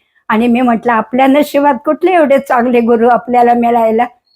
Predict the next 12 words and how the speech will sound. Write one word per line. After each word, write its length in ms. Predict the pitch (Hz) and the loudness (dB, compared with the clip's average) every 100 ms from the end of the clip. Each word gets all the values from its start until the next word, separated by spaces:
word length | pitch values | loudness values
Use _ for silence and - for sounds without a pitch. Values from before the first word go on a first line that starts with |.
| _ _ | _ _
आपल्याला 380 | 262 - 285 302 | -8 -2 2 2
कोण 400 | 294 285 330 392 | 0 0 0 2
एवढं 340 | 294 269 277 | 2 2 2
नेणार?" 360 | 247 254 226 226 - | 0 0 0 -2 -2
त्यांचे 280 | 262 277 302 - | 0 0 0 -2
सगळे 200 | 277 277 | -2 0
आईला 600 | 262 214 277 247 247 247 254 _ _ | 0 2 2 2 2 0 -4 _ _
सगळे 280 | 277 254 339 | -4 0 0
त्यांचे 300 | 339 285 262 | 0 0 2
गुरु 340 | 247 254 240 247 | 2 2 2 0
केले 320 | 247 233 240 | 0 0 0
होते, 280 | 208 202 | 0 -6